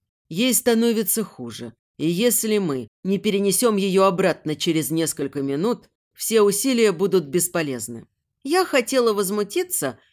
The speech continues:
и заявить, что никуда с ними не пойду. Даже с места вскочила. Но вдруг ощутила в теле такую слабость, что стала заваливаться назад. Эрл оказался ловчее и успел подхватить меня на руки.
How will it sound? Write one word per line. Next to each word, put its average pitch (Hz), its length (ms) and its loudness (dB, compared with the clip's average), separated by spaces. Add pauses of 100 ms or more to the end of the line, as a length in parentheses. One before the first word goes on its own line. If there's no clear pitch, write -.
(120)
и 240 120 -4
заявить, 226 580 -2 (120)
что - 220 -6
никуда 247 440 0
с - 120 -2
ними 269 240 -2
не 262 140 -2
пойду. 135 640 -6 (240)
Даже 330 260 0
с - 80 -2
места 180 340 -2
вскочила. 143 800 -8 (340)
Но 202 140 -6
вдруг 247 460 -6 (260)
ощутила 240 600 -2
в - 80 -16
теле 233 260 2
такую 254 460 2
слабость, 143 680 -2 (120)
что - 260 -8
стала 320 400 0
заваливаться 220 720 -2
назад. 135 600 -6 (420)
Эрл 370 300 2
оказался 269 580 0
ловчее 156 600 -2 (200)
и 269 60 -6
успел 277 400 -2
подхватить 214 580 -4
меня 208 280 0
на 143 200 -4
руки. 117 360 -14